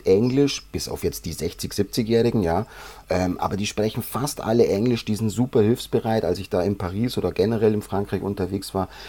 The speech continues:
sind super hilf-, hilfsbereit. Wenn du, wenn du da zwei, drei Worte mit Französischen anfängst und dann ins Englische übergehst,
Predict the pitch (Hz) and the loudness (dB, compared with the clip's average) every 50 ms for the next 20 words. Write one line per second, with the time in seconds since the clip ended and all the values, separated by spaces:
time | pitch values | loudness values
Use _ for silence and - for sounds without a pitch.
0 | - - - - 92 82 - 95 104 139 143 - - 127 110 120 131 - - - | -18 -14 -8 -6 -6 -4 -2 0 0 0 2 2 2 2 2 2 0 -2 -4 -6
1 | - 107 113 127 - - - 117 - 110 110 110 107 - 95 98 95 98 98 95 | -2 0 0 0 0 0 -2 -2 0 0 0 -2 0 0 0 0 2 2 0 0
2 | 92 92 92 92 95 90 87 87 92 87 85 - - - 90 123 117 - - 101 | 0 0 0 0 0 0 0 2 0 0 0 -2 -4 -4 -2 -2 -2 -2 -2 -2
3 | 92 104 110 107 - 107 101 98 98 - - 95 90 90 - 104 98 92 95 80 | 2 2 2 2 2 0 -2 -2 -4 -6 -6 -6 -4 -2 -2 -2 -2 -2 -4 -4
4 | - - 117 120 - - 117 107 - - 90 80 82 85 85 82 - - 101 110 | -4 -2 -4 -4 -2 -2 -2 -2 -2 -4 -4 -4 -4 -4 -4 -4 -4 -2 0 0
5 | 117 110 - 113 107 95 104 98 - 104 107 104 - | 0 0 0 -2 0 0 0 0 0 -2 -4 -4 -6